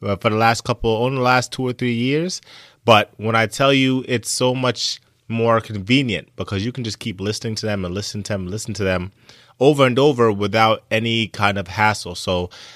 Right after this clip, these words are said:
click the link in the description where it says free audiobook. And the first audiobook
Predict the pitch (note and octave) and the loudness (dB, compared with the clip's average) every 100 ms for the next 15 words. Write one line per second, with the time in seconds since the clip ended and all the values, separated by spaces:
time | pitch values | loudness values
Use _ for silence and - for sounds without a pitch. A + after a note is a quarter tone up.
0 | - - - D3 - C#3 C#3 C3+ C3 A#2+ | -20 -8 -2 0 2 2 2 2 -2 -2
1 | A#2 - B2 - D3+ B2 A2+ G#2+ - - | -4 -2 -4 -4 -2 -2 0 -2 -4 -2
2 | A#2+ A#2+ - G#2 A#2+ C3+ C3 F3+ - - | 2 2 2 2 2 2 0 -2 -2 -16
3 | - - _ - A2+ A#2 A2 A#2+ A#2+ - | -20 -20 _ 2 6 6 2 -2 -2 2
4 | C3+ C#3+ - A2+ B2+ C3 C3 B2+ | 4 4 0 -4 0 0 0 -2